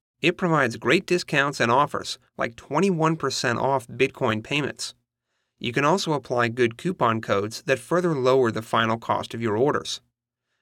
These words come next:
Buy Armodafinil was formed to provide global shoppers with direct delivery of generic armodafinil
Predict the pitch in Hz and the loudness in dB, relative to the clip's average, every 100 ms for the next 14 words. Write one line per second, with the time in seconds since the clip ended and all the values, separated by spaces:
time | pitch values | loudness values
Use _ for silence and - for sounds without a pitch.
0 | - 123 135 170 180 156 135 131 139 120 | -4 2 4 4 4 4 4 2 2 -2
1 | 110 - 127 120 - - _ _ - 127 | -2 -2 -2 -2 -6 -20 _ _ -6 -4
2 | 131 123 123 117 110 127 202 180 - 170 | 0 4 6 4 0 0 0 -2 0 -2
3 | 160 - - - 127 - 107 110 156 - | -2 -8 -8 -6 -8 -4 -2 0 0 -2
4 | 170 151 139 143 143 117 104 101 117 127 | -2 -2 -2 -2 -2 -6 -6 -2 0 -2
5 | 127 120 120 113 139 151 156 151 | 0 0 0 2 2 2 0 -2